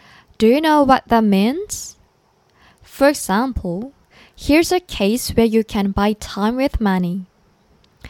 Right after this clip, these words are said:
When you go to Tokyo from Sendai,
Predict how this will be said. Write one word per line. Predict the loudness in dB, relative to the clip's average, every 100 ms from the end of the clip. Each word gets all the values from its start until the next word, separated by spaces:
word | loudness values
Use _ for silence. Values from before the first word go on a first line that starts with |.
| -20 -20 -20 -2
When | 2 2
you | 2 2
go | 2 2
to | 0 0 0 -2 -8 _ -2
Tokyo | 2 2 0 0 0
from | -2 -4
Sendai, | -4 -2 -2 -2 -4 -4 -6